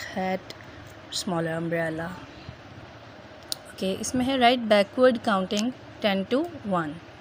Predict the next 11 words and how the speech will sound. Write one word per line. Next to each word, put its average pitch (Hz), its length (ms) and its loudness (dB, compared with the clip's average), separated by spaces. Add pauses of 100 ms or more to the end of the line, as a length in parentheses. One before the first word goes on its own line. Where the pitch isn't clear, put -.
(340)
तो 165 260 -4
ये 165 140 -2
हम 170 160 -6
करेंगे। 226 520 -4 (1040)
नेक्स्ट 240 320 2
है 240 100 4
जी, 247 180 2
circle 247 720 4
the 262 200 4 (1300)
smallest 220 640 6
number 202 280 6